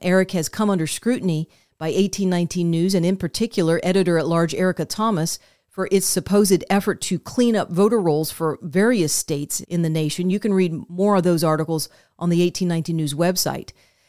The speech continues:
Allen made the state's withdrawal from eric a campaign promise and raised questions about the origins of eric's founding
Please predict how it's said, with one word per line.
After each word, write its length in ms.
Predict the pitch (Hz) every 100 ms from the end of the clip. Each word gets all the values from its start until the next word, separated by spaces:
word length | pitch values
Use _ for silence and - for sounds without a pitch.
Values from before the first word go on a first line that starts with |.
| _ -
Allen 340 | 185 202 180
made 220 | 175 175
the 40 | 147
state's 360 | - 180 170
withdrawal 500 | 170 165 - 175 170
from 240 | 165 170 165
eric 260 | 180 175 -
a 80 | 160
campaign 640 | - - 196 190 196 165
promise 640 | 147 - 233 233 170 - - -
and 160 | 170
raised 380 | 180 196 196 -
questions 480 | - 220 - 202 180
about 360 | 160 170 160
the 140 | 160 156
origins 600 | 196 214 220 190 196 180
of 220 | 160 151 147 _ _ 190
eric's 400 | 196 185 - - -
founding 720 | - 202 214 208 156 165